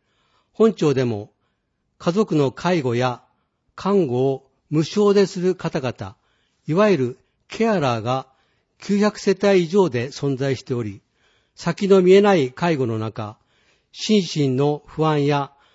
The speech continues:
社会的孤立、離職、虐待など様々な困難に直面している。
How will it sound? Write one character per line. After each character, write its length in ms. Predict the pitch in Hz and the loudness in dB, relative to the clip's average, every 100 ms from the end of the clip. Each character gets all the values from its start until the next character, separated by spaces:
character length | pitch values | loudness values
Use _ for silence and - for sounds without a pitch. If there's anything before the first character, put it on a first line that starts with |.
| _ _ | _ _
社 220 | - 165 | -10 -6
会 260 | - 196 190 | 0 2 2
的 280 | 185 180 165 | 0 -4 -4
孤 160 | 170 | -2
立、 400 | 165 - 143 135 _ _ _ _ | -2 -2 -8 -8 _ _ _ _
離 120 | 143 | -6
職、 480 | 127 180 - 151 147 _ _ _ | -2 -2 0 -4 -6 _ _ _
虐 300 | - 147 - - | -4 -4 -4 -4
待 220 | 180 170 | 0 2
な 140 | 165 | 0
ど 220 | 131 113 - _ _ _ | -2 -6 -10 _ _ _
様 360 | - 180 214 | -6 0 2
々 240 | 208 185 143 | 4 2 2
な 260 | 147 151 - | 0 -2 -6
困 260 | - 175 131 | 0 2 2
難 180 | 110 120 | 0 -2
に 200 | 156 - - | -2 -4 -12
直 200 | 127 131 | -6 -4
面 160 | 123 | -4
し 100 | 107 | -6
て 100 | - | -8
い 140 | 113 104 | -8 -8
る。 140 | 87 | -12